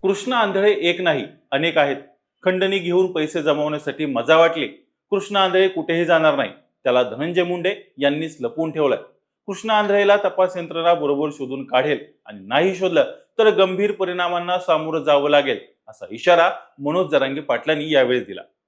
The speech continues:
एवढंच नव्हे तर धनंजय मुंडे निवडणुकीपूर्वी रात्री दोन वाजता मला भेटायला आले होते.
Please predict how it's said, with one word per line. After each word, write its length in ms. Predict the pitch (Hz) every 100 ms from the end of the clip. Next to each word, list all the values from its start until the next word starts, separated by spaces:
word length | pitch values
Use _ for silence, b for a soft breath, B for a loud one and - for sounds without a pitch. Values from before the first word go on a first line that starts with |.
| _
एवढंच 260 | 117 139 170
नव्हे 220 | 180 170
तर 380 | 254 - - 226
धनंजय 400 | 196 196 208 208
मुंडे 300 | 190 185 180
निवडणुकीपूर्वी 800 | 185 160 156 151 160 143 123 151
रात्री 300 | 160 147 185
दोन 320 | 160 120 170
वाजता 360 | 208 185 185 180
मला 200 | 185 202
भेटायला 400 | 156 151 190 165
आले 140 | 104
होते. 160 | 92 -